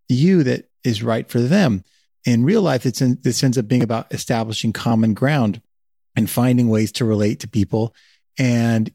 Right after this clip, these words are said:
eventually figuring out what it is that you, that you bring to the table that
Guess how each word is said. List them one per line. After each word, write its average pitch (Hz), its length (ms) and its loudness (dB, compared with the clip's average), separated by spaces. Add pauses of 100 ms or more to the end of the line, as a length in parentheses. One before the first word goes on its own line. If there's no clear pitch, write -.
(100)
eventually 143 540 0
figuring 135 340 0
out 139 140 0
what 131 180 0
it 123 100 0
is 139 280 2
that 139 100 0
you, 139 300 -4
that - 200 -2
you 127 360 0 (120)
bring 143 160 0
to 120 80 -4
the 117 140 0
table 147 340 0
that 120 200 -4